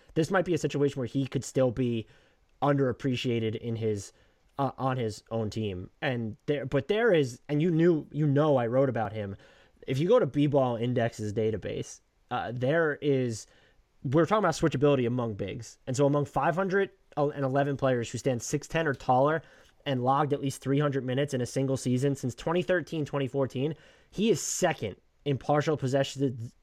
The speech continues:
possession spent defending point guards, behind only this season's Ben Simmons, according to B-Ball Index. He's also seventh in that time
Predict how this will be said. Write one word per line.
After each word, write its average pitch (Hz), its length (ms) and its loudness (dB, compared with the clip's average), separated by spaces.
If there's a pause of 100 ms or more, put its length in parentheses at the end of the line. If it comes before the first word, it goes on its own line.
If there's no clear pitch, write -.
(140)
possession 143 420 0
spent 139 380 -2
defending 127 400 -2
point 120 260 -4
guards, - 380 -10 (240)
behind 139 320 2
only 135 360 0 (220)
this 139 200 2
season's 120 360 0
Ben 110 220 -2
Simmons, - 400 -10 (420)
according 135 240 0
to 117 60 0
B-Ball 107 280 -2
Index. 95 300 -6 (240)
He's 156 180 0
also 180 200 2
seventh 170 600 -2 (380)
in 143 140 2
that 131 200 -2
time 101 380 -6